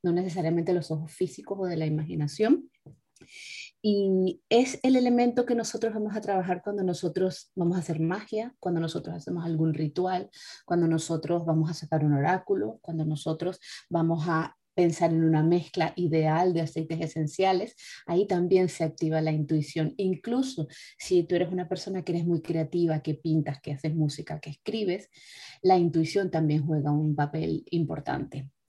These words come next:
Ahí se dice que el chakra que está más involucrado específicamente con la intuición es el sexto chakra, que por algo se llama el tercer ojo,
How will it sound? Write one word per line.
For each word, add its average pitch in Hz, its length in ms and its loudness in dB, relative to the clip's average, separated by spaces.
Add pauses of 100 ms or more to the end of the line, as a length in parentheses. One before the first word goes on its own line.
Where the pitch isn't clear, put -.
(300)
Ahí 247 600 6
se - 180 2
dice 214 500 0 (400)
que 170 360 2
el 156 240 0
chakra 220 320 -2
que 240 80 -4
está 214 340 0
más 196 340 -4
involucrado 180 600 0
específicamente 165 840 -4
con 175 180 0
la 165 120 0
intuición 160 520 -2
es 165 120 -2
el 165 100 -2
sexto - 540 -10
chakra, - 480 -8 (420)
que 202 80 -4
por 202 160 0
algo 190 240 4
se 220 160 -2
llama 175 300 2
el 175 120 0
tercer 156 440 0
ojo, 139 400 -2